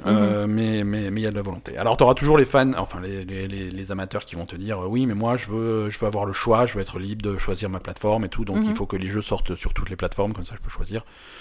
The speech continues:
Speaker 1: Bon, ça, c'est les bisounours, hein.
Speaker 2: Bah oui, euh, je veux dire, euh, qui est, enfin,
Speaker 1: Eh oui,
Speaker 2: les,
Speaker 1: mais à
Speaker 2: les
Speaker 1: partir
Speaker 2: mecs qui font comme ça les arrange, hein, t'es beau,
Speaker 1: Comme
Speaker 2: toi.
Speaker 1: ça les arrange, comme ça rapporte le plus, et,
Speaker 2: C'est
Speaker 1: euh,
Speaker 2: normal,
Speaker 1: et,
Speaker 2: attends,
Speaker 1: et c'est
Speaker 2: quand
Speaker 1: comme
Speaker 2: tu
Speaker 1: ça,
Speaker 2: fais
Speaker 1: hein.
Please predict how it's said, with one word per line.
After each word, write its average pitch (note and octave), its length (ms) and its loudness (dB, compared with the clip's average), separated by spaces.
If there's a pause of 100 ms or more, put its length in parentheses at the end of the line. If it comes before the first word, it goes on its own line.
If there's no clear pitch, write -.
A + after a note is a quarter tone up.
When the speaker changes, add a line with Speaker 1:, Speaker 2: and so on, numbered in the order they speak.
(380)
Speaker 1:
Bon, - 100 -10
ça, G#2 200 -2
c'est F2+ 320 -4
les F2+ 140 -2
bisounours, E2+ 420 -10
hein. C#3+ 100 -4 (380)
Speaker 2:
Bah F#3 240 0
oui, C4+ 320 2
euh, F#3+ 160 2
je F#3+ 140 -6
veux F3+ 100 -4
dire, G3+ 240 -2
euh, F#3 280 2
qui F#3 160 -6
est, F3 160 -2
enfin, E3 380 -4
Speaker 1:
Eh B2+ 120 6
oui, D3 80 8
Speaker 2:
les, D3+ 60 6
Speaker 1:
mais C3 80 4
à - 20 4
Speaker 2:
les - 80 2
Speaker 1:
partir F#3 160 4
Speaker 2:
mecs A#3+ 100 6
qui B3 120 0
font G#3 140 4
comme F#3+ 140 0
ça F#3 140 -2
les F3 160 2
arrange, B3 340 2
hein, B3+ 240 2 (100)
t'es - 60 -6
beau, F#3 140 0
Speaker 1:
Comme C#3 140 6
Speaker 2:
toi. E3 80 0
Speaker 1:
ça C#3+ 80 8
les B2+ 180 6
arrange, B2+ 260 4
comme B2+ 140 -2
ça A#2+ 100 -4
rapporte G#2 300 0
le F#2+ 100 -2
plus, A2+ 360 -6
et, F2 40 -4
Speaker 2:
C'est F2 160 -2
Speaker 1:
euh, E3+ 60 0
Speaker 2:
normal, A#3 400 2
Speaker 1:
et, - 20 4
Speaker 2:
attends, F#3+ 400 2
Speaker 1:
et E3+ 60 0
c'est - 60 2
Speaker 2:
quand F#3 80 2
Speaker 1:
comme F#3+ 80 2
Speaker 2:
tu - 60 0
Speaker 1:
ça, F#3+ 120 4
Speaker 2:
fais - 40 8
Speaker 1:
hein. F#3+ 40 6